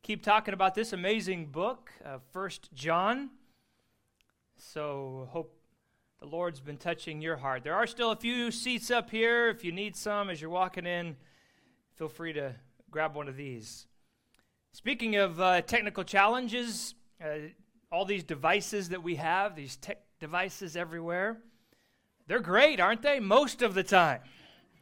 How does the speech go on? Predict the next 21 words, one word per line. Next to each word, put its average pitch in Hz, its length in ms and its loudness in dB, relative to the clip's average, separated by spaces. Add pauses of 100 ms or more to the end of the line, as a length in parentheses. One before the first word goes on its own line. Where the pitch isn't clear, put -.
(140)
Most 214 540 2
of 175 140 -2
the 156 80 -6
time. 135 380 0
But 143 100 -2
as 170 160 0
I 185 40 -2
mentioned, 202 440 -2 (440)
when 143 140 -12
those 214 220 -4
challenges 240 520 2
come, 180 240 0
it's 180 120 -4
so 208 340 -2
frustrating, 208 760 0 (880)
particularly 247 580 2
when 208 360 6
something 254 580 2
is 208 200 0
not 196 360 2
compatible. 180 920 0